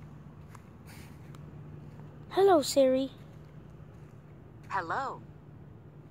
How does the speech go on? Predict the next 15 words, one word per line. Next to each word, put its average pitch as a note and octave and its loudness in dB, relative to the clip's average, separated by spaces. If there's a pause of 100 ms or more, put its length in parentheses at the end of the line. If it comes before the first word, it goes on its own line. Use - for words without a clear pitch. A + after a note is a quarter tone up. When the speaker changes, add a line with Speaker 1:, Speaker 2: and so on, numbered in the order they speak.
(880)
Speaker 1:
Are D4 10
you C#4+ 6
evil C#4+ 4
in D4 4
three C#4 4
A C#4 8
M? C4+ 0 (1400)
Speaker 2:
Not F3 -4
really. D#3 -10 (840)
Speaker 1:
Guys, B3+ -2
like, A#3+ -6
I'm C4 0
really C4+ 0
scared. B3+ -4
Just, C4+ -2